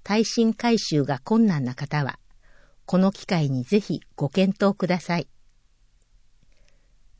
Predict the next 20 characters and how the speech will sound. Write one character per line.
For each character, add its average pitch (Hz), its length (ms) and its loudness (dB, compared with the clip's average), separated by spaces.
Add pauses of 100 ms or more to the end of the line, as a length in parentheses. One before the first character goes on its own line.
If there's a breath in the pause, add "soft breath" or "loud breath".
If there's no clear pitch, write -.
助 165 140 2
成 240 320 2
対 208 240 0
象。 123 480 -6 (1200)
次 202 280 0
の 151 300 2 (300)
丸 190 320 2
一 214 260 -4
か 156 140 -4
ら 127 120 -4
丸 143 240 -2
三 185 360 0
の 156 260 -4
す - 200 -4
べ 240 100 4
て 147 160 -2
に 123 100 -4
該 143 240 -2
当 147 220 0
し、 - 320 -8